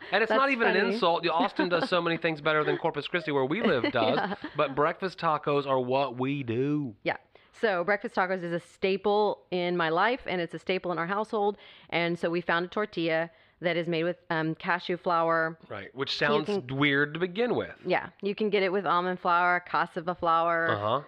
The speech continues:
Speaker 2: you know, just different options of flours. They're, of course, seed-based, uh, nut-based flours instead of grain-based. And we also found within that same brand line, there's also a tortilla chip. And the, the brand is Siete.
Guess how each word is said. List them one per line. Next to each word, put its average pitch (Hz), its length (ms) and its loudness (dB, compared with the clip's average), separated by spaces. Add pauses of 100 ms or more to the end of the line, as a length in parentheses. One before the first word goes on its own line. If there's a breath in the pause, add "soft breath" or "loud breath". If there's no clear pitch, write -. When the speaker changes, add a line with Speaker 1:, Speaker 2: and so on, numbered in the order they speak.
(120)
Speaker 2:
you 170 80 -2
know, 165 100 0
just 170 240 -6
different 185 280 -2
options 160 440 -2
of - 160 -4
flours. 160 480 2
They're, 143 300 0 (100)
of 156 80 -12
course, - 360 -6 (220)
seed-based, 151 680 -4 (140)
uh, 147 160 -4
nut-based 151 520 -4
flours 151 400 -2
instead 147 300 -4
of 147 160 -6
grain-based. 247 640 0 (460 loud breath)
And 175 480 0 (160)
we 180 160 0
also 185 380 0
found 165 260 0
within 170 220 -2
that 165 200 -4
same 165 240 -2
brand 170 460 -2
line, 160 380 0
there's 156 140 -4
also 151 320 -2
a 151 100 -2
tortilla 156 580 -4
chip. - 400 -6 (640)
And 156 320 0
the, 156 160 0
the 170 80 -2
brand 175 220 0
is 175 80 -4
Siete. 170 580 -2